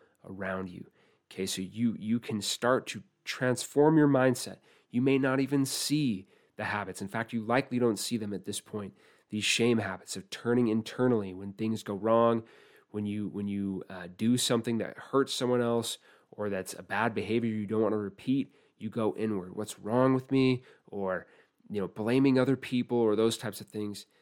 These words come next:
Shame habits, okay? Watch them, watch for them, and practice replacing them. Okay, recognize when you have a victim mentality or self-centered thoughts and replace these by putting yourself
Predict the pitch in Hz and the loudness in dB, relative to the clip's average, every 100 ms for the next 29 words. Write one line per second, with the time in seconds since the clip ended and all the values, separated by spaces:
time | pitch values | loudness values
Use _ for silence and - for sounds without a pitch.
0 | _ - - - 131 120 95 87 - - | _ -12 -4 2 4 2 -2 -10 -18 -20
1 | - _ _ - 104 117 113 _ _ _ | -20 _ _ -6 -2 -2 -4 _ _ _
2 | 101 104 110 - - 87 78 - _ _ | -4 -2 -2 -2 -6 -10 -16 -20 _ _
3 | 101 107 101 - 110 110 104 101 98 98 | -2 0 0 -2 0 0 0 -4 -4 -8
4 | _ _ - 98 92 - 117 110 - 104 | _ _ -12 -12 -10 -8 -4 -2 -4 -8
5 | - - - 110 107 87 - - - _ | -8 -12 -6 -4 -4 -8 -12 -18 -20 _
6 | _ _ _ _ - 95 98 110 135 123 | _ _ _ _ -8 -4 -2 0 0 0
7 | 120 113 113 110 107 107 104 104 95 104 | 2 2 0 -2 -4 -2 -2 -4 -6 -6
8 | - 101 95 101 95 95 95 95 - 95 | -6 -8 -8 -10 -10 -8 -6 -6 -6 -6
9 | 95 98 95 - 101 90 - 98 92 - | -6 -8 -10 -8 -8 -8 -10 -10 -10 -8
10 | - 139 156 - 107 101 98 - _ _ | 0 2 2 -2 -10 -10 -14 -20 _ _
11 | _ 98 98 - - 123 127 123 120 - | _ -8 -8 -12 -8 -2 0 0 0 -2
12 | 104 101 - | -4 -6 -8